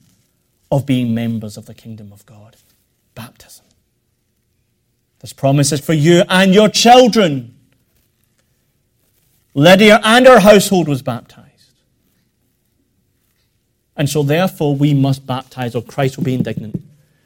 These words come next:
Remember what happened when Moses didn't circumcise his children in Exodus four? He said God was gonna kill him. Jesus is indignant when we don't baptize our children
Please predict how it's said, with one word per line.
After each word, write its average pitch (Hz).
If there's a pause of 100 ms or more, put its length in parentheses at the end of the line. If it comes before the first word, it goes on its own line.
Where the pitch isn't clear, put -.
(220)
Remember 226
what 233
happened 196
when 127
Moses 160
didn't 135
circumcise 143
his 131
children 160
in 123
Exodus 127
four? 185 (260)
He -
said 147
God 151
was 127
gonna 110
kill 131
him. 120 (4000)
Jesus 160
is 139
indignant 135
when 120
we 113
don't 127
baptize 117
our 107
children 117